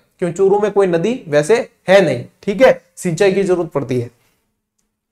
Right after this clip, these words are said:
नए जिलों के अनुसार देखो, बीकानेर, जैसलमेर और चूरू, चूरू जिले का अधिकांश भाग आ जाता है इसके अंदर। अब क्योंकि देखो, जैसलमेर इसके अंदर आ गया है, तो राजस्थान का सबसे बड़ा जिला कौन सा है? जैसलमेर। इसलिए ये आईसी वाला है ना,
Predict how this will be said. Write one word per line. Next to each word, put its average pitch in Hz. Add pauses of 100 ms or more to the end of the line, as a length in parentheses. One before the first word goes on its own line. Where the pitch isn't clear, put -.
नए 214
जिलों 226
के 226
अनुसार 220
देखो, 214
बीकानेर, 226
जैसलमेर 226 (200)
और 175
चूरू, 226
चूरू 226
जिले 214
का 226
अधिकांश 226
भाग 160 (120)
आ 202
जाता 175
है 143
इसके 127
अंदर। 113 (480)
अब 240
क्योंकि 285
देखो, 262
जैसलमेर 269
इसके 254
अंदर 247
आ 214
गया 226
है, 165 (180)
तो 160
राजस्थान 190
का 196
सबसे 190
बड़ा 175
जिला 165
कौन 156
सा 147
है? - (300)
जैसलमेर। 202
इसलिए 214
ये 202
आईसी 233
वाला 185
है 151
ना, 131